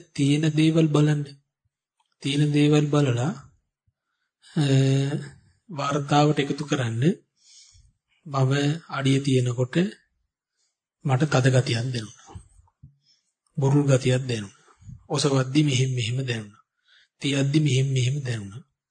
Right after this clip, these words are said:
කියලා ඒ දැනෙන තොරතුරු ටිකට හිත දාමු.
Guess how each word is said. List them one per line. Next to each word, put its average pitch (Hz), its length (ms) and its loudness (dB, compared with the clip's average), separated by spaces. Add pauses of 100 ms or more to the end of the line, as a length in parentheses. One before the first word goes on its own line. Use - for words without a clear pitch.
(380)
කියලා 147 380 4 (960)
ඒ 156 180 0
දැනෙන 139 500 0
තොරතුරු 170 500 -2
ටිකට 170 260 -8
හිත 147 180 -6
දාමු. 160 300 -4